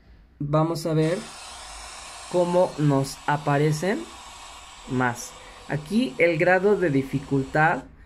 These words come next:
pues, ya es más grande. Como podemos ver, ahora ya son más frecuencias y, pues, nosotros tenemos que adivinar cuál es. Esto a partir de que cambiamos el grado de dificultad, modificando hacia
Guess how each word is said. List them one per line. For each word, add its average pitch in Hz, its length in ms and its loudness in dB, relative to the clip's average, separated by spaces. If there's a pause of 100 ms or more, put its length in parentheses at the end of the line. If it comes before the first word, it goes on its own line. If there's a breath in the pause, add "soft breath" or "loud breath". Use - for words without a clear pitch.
(280 soft breath)
pues, 143 300 2
ya 156 560 4
es 151 240 2
más 147 240 4
grande. 123 400 0
Como 185 240 2
podemos 196 380 4
ver, 196 220 2
ahora 165 520 0
ya 151 320 0
son 214 280 0
más 185 220 -2
frecuencias 165 760 -4
y, 170 140 -4
pues, 156 160 -4
nosotros 147 540 -2
tenemos 139 420 0
que 131 120 -4
adivinar 117 800 -2 (200)
cuál 110 320 0
es. - 380 -8
Esto 151 500 -2
a 120 120 -4
partir 123 400 -2
de 127 160 -4
que 151 280 -6
cambiamos 117 800 -4
el - 100 -10
grado 104 480 -4
de 113 160 -4
dificultad, 151 800 -4
modificando 135 920 -4
hacia 131 500 -4